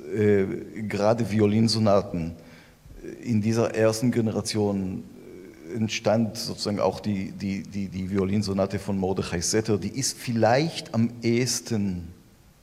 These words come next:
entspricht ehesten diesem Modell, von dem wir im Moment sprechen, dieser Vätergeneration sozusagen.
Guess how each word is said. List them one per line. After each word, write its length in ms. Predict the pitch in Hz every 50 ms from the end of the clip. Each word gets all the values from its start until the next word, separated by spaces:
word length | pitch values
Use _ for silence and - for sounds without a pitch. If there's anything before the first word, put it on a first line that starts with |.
| _ _ _ _ _ _ _ _ _ -
entspricht 600 | - 113 107 - - 117 135 143 135 - - -
ehesten 680 | 104 104 113 117 117 113 - - 120 110 107 107 98 -
diesem 360 | - 107 113 113 107 113 110 107
Modell, 500 | 104 98 98 90 82 87 87 85 90 87
von 160 | - 104 98
dem 180 | 95 92 98
wir 260 | 98 92 85 80 78 - - - - - - _ -
im 80 | 107
Moment 320 | 101 95 90 87 85 82 -
sprechen, 680 | - - - 80 82 - 117 123 165 220 247 240 - - - - -
dieser 280 | 92 87 82 78 76 73 - - - - - - _ -
Vätergeneration 1160 | - - - - - 95 98 95 113 90 78 87 90 92 85 82 82 - - 80 76 85 92
sozusagen. 400 | - 92 87 - - 95 95 101